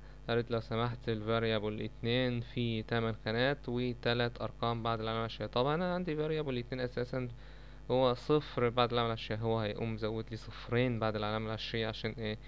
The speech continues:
يبقى تلات أرقام بعد العلامة العشرية، وهكذا نفس الكلام.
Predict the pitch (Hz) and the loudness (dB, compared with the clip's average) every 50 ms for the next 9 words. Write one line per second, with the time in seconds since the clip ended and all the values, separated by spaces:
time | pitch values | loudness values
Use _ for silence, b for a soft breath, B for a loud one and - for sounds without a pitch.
0 | B B - 117 - 110 - - 117 113 113 117 117 - - - - - 110 107 | B B -6 -4 -4 -4 0 0 0 2 2 0 -2 -4 -6 -6 -4 -4 -2 -2
1 | 107 110 110 - 110 113 107 110 113 117 - - 127 - - 120 117 113 - - | -2 -4 -4 -6 -6 -6 -4 -4 -6 -6 -8 -10 -10 -10 -8 -6 -6 -6 -6 -8
2 | - 110 113 117 - - B B B B B B B B B B B B B B | -8 -8 -8 -10 -12 -14 B B B B B B B B B B B B B B
3 | - - 117 117 117 113 117 - 123 117 113 117 113 113 117 - - - 110 107 | 0 2 4 4 4 4 2 0 0 0 2 0 0 0 -2 -4 -6 -8 -10 -8
4 | - - 110 - | -8 -8 -8 -8